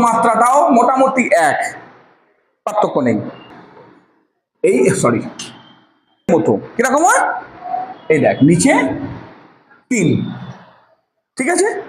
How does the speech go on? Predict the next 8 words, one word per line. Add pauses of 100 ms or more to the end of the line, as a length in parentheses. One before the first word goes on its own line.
(420)
দীর্ঘটা (100)
আবার (160)
বাংলার
হ্রস্ব (120)
উকারের
মতো। (1200)
এই (1300)
দীর্ঘটা